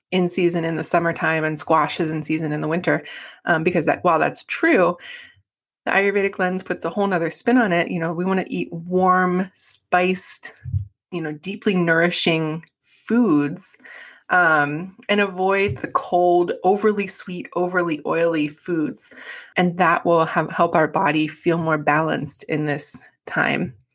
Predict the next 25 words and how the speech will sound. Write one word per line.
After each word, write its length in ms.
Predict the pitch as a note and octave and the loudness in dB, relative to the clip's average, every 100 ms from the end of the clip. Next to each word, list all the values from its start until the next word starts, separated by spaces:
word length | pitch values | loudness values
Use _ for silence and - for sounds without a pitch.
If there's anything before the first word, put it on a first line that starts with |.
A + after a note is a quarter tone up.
| _ _ _ | _ _ _
You 80 | G3+ | -2
know, 120 | F#3 | 0
you 140 | F3+ G3 | 0 2
wanna 220 | A#3+ B3+ | 4 4
invite 400 | G3 F#3 F#3 F#3+ | 2 2 2 2
that, 320 | E3 D#3+ - | 2 2 0
that 180 | E3 - | 0 0
warmth 760 | E3+ E3+ F#3 F3+ F3 - - - _ _ _ _ - | -2 0 2 2 0 -8 -18 -20 _ _ _ _ -4
and, 540 | F3+ E3+ E3 D#3+ F3+ - _ _ _ _ _ - | 0 0 -2 -6 -10 -14 _ _ _ _ _ -2
um, 480 | F3 D#3+ - G1+ - | 0 2 0 -2 -4
slow 840 | - - F#3+ F#3 F3+ F3+ F3+ - - _ - _ _ _ F3+ | -2 0 4 4 6 4 2 -4 -16 _ -20 _ _ _ -4
mindset, 560 | D#3+ D#3+ F3 - - | -2 -2 -4 -2 0
like 160 | - - | 0 -4
slow 260 | - E3 | -4 -4
cooked 320 | - C4+ C4 - | -2 -2 -2 -8
foods, 680 | - B3 A#3 A#3 A3+ G#3 - - - - _ | -2 0 2 2 2 -2 -8 -16 -20 -20 _
um, 300 | - E3 D#3+ | -2 0 -2
slow 840 | D#3 - F#3 F#3 F#3 F#3 F#3 - - - | -2 0 4 6 6 4 2 -2 -12 -6
approach 520 | G3 - F3+ F3 - - | -6 0 0 0 -6 -10
to 540 | - G3 F3+ E3+ E3 | 0 2 4 4 2
your 340 | - E3 D#3 F3+ | 0 0 0 0
schedule, 640 | - - G#3+ G#3 G3+ G3+ | -4 0 0 2 2 0
to 180 | G3+ E3+ | -2 -4
your 140 | D#3+ | -2
relationships, 1000 | E3 E3+ G3 G3+ F#3 F#3 - - - - | -2 0 0 0 -6 -4 -2 -4 -4 -14